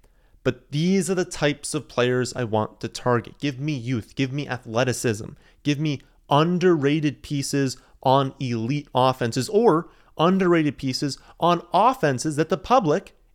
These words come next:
is also underrating. And most importantly, give me access to a ceiling.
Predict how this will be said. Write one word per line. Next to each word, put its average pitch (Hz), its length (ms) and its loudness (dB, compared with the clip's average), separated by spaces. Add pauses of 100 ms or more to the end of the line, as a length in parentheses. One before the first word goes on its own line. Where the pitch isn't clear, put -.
(120)
is 208 160 -2
also 120 380 0
underrating. 123 520 -4 (520)
And 139 200 0
most 175 320 0
importantly, 131 680 -6 (400)
give 123 200 0
me 151 320 -4
access 123 840 -2 (200)
to 107 500 -4 (280)
a 113 120 -6
ceiling. 104 580 -6